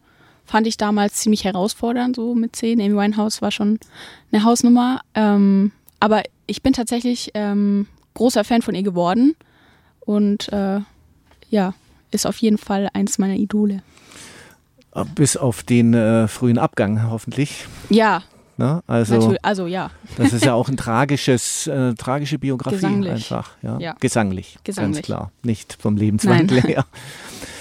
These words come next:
Speaker 2: Dann, ja, d-, du hast quasi dir dieses Ziel gesteckt und das von dem Moment an auch weiter verfolgt?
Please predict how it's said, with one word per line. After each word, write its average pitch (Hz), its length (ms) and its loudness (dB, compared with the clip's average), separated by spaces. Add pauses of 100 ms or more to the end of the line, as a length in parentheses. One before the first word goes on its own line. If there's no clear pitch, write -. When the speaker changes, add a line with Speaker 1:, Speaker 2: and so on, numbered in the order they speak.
(220)
Speaker 2:
Dann, 160 240 4 (220)
ja, 151 240 2 (720)
d-, 175 180 0
du 151 160 4
hast 170 320 0
quasi 151 400 0
dir 151 460 2 (100)
dieses - 800 -4 (320)
Ziel 220 420 0 (140)
gesteckt - 920 -4 (140)
und - 440 -4
das - 300 0 (580)
von 151 240 0
dem 165 200 2
Moment 160 420 -2
an 151 240 -4
auch 139 340 -4
weiter 147 460 0 (260)
verfolgt? 131 680 -2